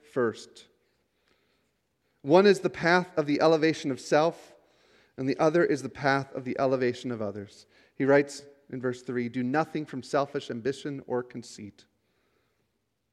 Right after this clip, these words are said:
but in humility count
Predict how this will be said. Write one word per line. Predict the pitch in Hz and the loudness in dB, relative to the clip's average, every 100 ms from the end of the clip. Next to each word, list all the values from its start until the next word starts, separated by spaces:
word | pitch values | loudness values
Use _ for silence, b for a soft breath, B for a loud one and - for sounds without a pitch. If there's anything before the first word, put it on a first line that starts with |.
| _ _ _ _ _ _ _ _ _ _ _ b b b b b - | _ _ _ _ _ _ _ _ _ _ _ b b b b b -2
but | 147 | 2
in | 151 | 2
humility | 131 135 127 156 160 127 95 - _ _ _ _ _ _ _ _ _ _ | 0 -4 0 2 2 0 -6 -18 _ _ _ _ _ _ _ _ _ _
count | - 156 147 151 | -12 -4 -4 -6